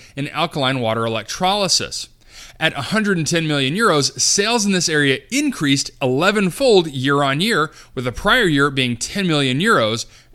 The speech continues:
and for the first time exceeded the share of sales accounted for by the traditional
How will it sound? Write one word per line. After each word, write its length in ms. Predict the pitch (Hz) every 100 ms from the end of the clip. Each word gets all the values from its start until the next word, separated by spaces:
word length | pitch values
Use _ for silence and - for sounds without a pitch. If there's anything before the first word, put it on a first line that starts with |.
| -
and 320 | 269 214 185
for 120 | 165
the 80 | 147
first 360 | - 202 202
time 200 | - 156
exceeded 580 | 131 123 - 277 277 277
the 80 | 247
share 320 | - 151 131
of 80 | 123
sales 520 | - 247 208 139 135 - - -
accounted 480 | 113 - 269 240 151
for 260 | 139 139
by 160 | 139 143
the 140 | 143
traditional 640 | 135 147 175 202 160 147